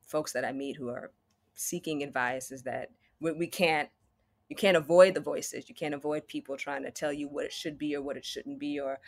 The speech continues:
how you should have done things differently. Or, um, but you can try to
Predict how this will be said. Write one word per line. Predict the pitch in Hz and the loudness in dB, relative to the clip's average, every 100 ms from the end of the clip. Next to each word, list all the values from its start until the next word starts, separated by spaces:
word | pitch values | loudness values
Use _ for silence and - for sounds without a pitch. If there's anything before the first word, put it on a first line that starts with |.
| - | -8
how | - | -2
you | 156 | -2
should | - 151 | -2 -8
have | 139 | -6
done | 151 151 | -6 -6
things | 151 151 | -8 -8
differently. | - 156 135 139 143 143 | -6 -6 -6 -4 -4 -4
Or, | 139 - - - _ _ _ - | -6 -12 -20 -20 _ _ _ -8
um, | 131 127 127 - _ _ _ _ _ _ - - | -8 -8 -12 -18 _ _ _ _ _ _ -14 -10
but | 151 - | -10 -8
you | 165 | -10
can | - 185 175 160 | -2 0 2 0
try | 156 175 147 | -4 -2 0
to | 139 120 | 0 -2